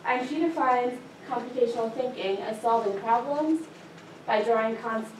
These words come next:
by drawing on concepts fundamental to computer science. So basically what that means is using computer science background to solve problems. And,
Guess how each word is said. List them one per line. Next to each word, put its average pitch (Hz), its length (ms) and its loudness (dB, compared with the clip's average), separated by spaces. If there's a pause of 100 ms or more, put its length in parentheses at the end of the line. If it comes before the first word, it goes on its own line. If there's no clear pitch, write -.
(200)
by 226 200 4
drawing 233 460 4
on 196 180 -2
concepts 226 640 -6
fundamental 226 720 -2
to 226 120 -6
computer 208 440 -2
science. - 540 -4 (540)
So 220 480 12 (260)
basically 339 480 8
what 233 160 6
that 240 240 6
means 233 360 2
is 208 360 4 (760)
using 269 440 6
computer 277 480 0
science 262 520 -2 (560)
background 208 680 6
to 220 200 -4
solve 196 420 2
problems. 165 560 2
And, 185 280 0